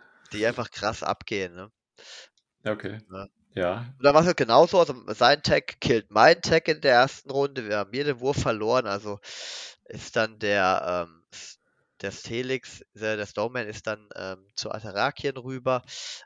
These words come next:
Speaker 1: Vanilla Ariadna gegen Vanilla Hack.
Speaker 2: Mhm.
Speaker 1: Und, äh, das war ziemlich gutes Gebattle auf der Seite. Die haben tatsächlich, äh, nicht einmal fünfzig Punkte ihres Gegners erledigen können.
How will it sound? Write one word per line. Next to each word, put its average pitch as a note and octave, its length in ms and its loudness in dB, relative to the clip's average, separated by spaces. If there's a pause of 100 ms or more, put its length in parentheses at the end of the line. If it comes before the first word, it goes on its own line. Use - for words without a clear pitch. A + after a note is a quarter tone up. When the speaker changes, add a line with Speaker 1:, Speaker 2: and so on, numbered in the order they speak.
(240)
Speaker 1:
Vanilla G#2 360 -8
Ariadna G#2+ 400 -10
gegen G2 280 -18
Vanilla F2 460 -10
Hack. - 260 0 (880)
Speaker 2:
Mhm. G2+ 300 -8
Speaker 1:
Und, C3 220 -4
äh, A#2 120 0
das C#3+ 200 -6
war F#3 100 4
ziemlich F3 360 -10
gutes F3 420 -14
Gebattle D3+ 480 -2
auf B2 120 -2
der A2+ 180 0
Seite. A#2+ 260 -2
Die A#2+ 140 -8
haben D3+ 500 -2
tatsächlich, C#3+ 760 -2
äh, A#2+ 220 2
nicht B2+ 280 -6
einmal C#3 220 -2
fünfzig D3+ 400 -8
Punkte D3+ 260 -4
ihres A#2 120 -2
Gegners C3 300 -6
erledigen G2+ 420 -6
können. - 260 -8